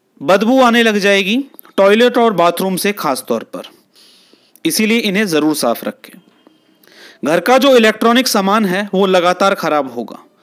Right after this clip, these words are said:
कुछ आइटम ऐसे पड़े होंगे घर में जो ख़राब ही पड़े रहेंगे, आप लोगों का उन्हें ठीक करवाने का मन ही नहीं करेगा। ऐसा बहुत लोगों के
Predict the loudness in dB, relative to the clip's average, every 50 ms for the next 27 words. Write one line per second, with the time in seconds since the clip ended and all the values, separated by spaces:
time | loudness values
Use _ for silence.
0 | _ _ _ _ _ _ _ _ _ _ _ _ _ _ _ -4 -4 -2 2 2
1 | 2 2 2 2 0 0 0 0 0 2 0 0 2 2 2 2 2 2 2 0
2 | 0 0 0 -2 -2 -4 -4 -4 -6 -10 -18 -20 _ _ -4 -4 -2 0 0 2
3 | 2 2 2 2 0 0 0 0 0 0 0 0 -2 -2 -2 -2 -2 -2 -4 -6
4 | -8 -16 -20 _ _ _ 2 2 2 2 2 2 2 2 0 2 2 0 0 2
5 | 0 -2 -4 -4 -6 -6 -2 -2 0 0 0 0 -2 -2 -2 -2 -2 -2 -2 -4
6 | -2 -2 -2 -2 -2 -2 -2 -4 -4 -4 -6 -6 -8 -10 -16 -20 _ _ _ _
7 | _ _ _ _ _ _ _ _ _ _ -8 -8 -6 -4 -4 -4 -4 -2 -4 -4
8 | -4 -2 0 0 2 0 0 -2 -4 -8